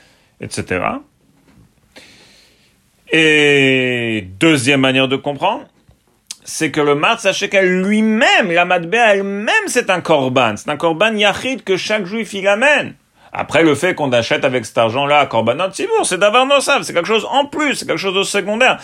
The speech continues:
Mais c'est pas ça le geder de Mahzit HaShekel. Rabbi, il dit que c'est Beth Samuel Machloket entre Rashi et le Rambam.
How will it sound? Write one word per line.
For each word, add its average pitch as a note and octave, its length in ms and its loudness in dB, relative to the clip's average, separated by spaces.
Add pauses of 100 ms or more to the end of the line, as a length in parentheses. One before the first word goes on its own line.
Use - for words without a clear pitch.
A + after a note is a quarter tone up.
(160)
Mais G#3 80 -4
c'est A#3 160 0
pas C#4 140 2
ça C#4 140 0
le C#3 340 0
geder D#3+ 340 2
de C#3+ 100 -4
Mahzit C#3+ 340 -4
HaShekel. - 420 -10 (1800)
Rabbi, G#3 380 0
il E3 40 -4
dit F3 520 -6 (380)
que - 60 -20
c'est - 80 -6
Beth D3+ 160 -2
Samuel D#3 240 -4
Machloket C3+ 560 -2
entre A#2+ 220 -4
Rashi D#3 800 -2
et A#2+ 120 -2
le A2+ 120 0
Rambam. F#2+ 460 -4